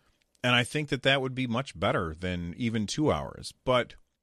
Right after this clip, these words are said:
I mean, I'm not gonna be happy until they just have it so that it's a random map every time. Or let us vote on the maps that, that we're gonna be playing. So are you gonna be playing on Cuttlefish Crevasse? And I just made that up. I don't know if that's a real one.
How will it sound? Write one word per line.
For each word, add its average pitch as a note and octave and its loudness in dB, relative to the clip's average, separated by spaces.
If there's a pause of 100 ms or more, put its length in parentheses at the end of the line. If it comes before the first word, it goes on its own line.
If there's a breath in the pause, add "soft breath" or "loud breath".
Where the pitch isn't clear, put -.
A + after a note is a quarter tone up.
(720)
I A#2+ 0
mean, A2 0
I'm C3 0
not B2+ 2
gonna G2+ 0
be F2+ -2
happy E2+ -6
until E2 -4 (960)
they G#2+ 4
just G2 -4
have G2 -2
it E2 -6
so F#2+ -2
that E2 -4
it's E2 -6
a E2+ 0
random E2 -4
map E2+ -4 (120)
every E2+ -4
time. C#2+ -8 (160)
Or C3 6
let A#2 2
us A2+ 2
vote G#2 2
on G2+ 2
the E2+ -6
maps F#2+ -4
that, E2 -6 (120)
that G2+ -4
we're F#2 -4
gonna F2 -4
be F2 -8
playing. E2+ -6 (540)
So F#2 0
are F#2 0
you G2 0
gonna G2 -2
be F2 -4 (500)
playing G#2 0
on F2 -4
Cuttlefish - -2
Crevasse? F2+ -2
And C#2 -10
I C#2+ -8
just D2 -10
made D2 -4
that C2+ -6
up. C#2 -6
I E2 -8
don't D#2 -10
know D#2+ -10
if D#2 -12
that's - -8
a D2 -8
real F2+ 0
one. E2+ -4